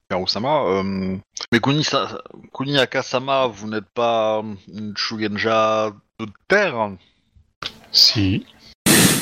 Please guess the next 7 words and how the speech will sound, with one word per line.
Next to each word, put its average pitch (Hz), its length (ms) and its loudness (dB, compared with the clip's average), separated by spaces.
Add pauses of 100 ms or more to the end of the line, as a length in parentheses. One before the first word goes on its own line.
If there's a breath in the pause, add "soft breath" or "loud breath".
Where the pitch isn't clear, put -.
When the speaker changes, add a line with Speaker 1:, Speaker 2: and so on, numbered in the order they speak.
(460)
Speaker 1:
Mais 92 80 -12
vous 92 200 -6
êtes 95 100 -2
capable 98 460 0
d'invoquer 87 1080 -6
du 85 160 -6
bois, 135 380 2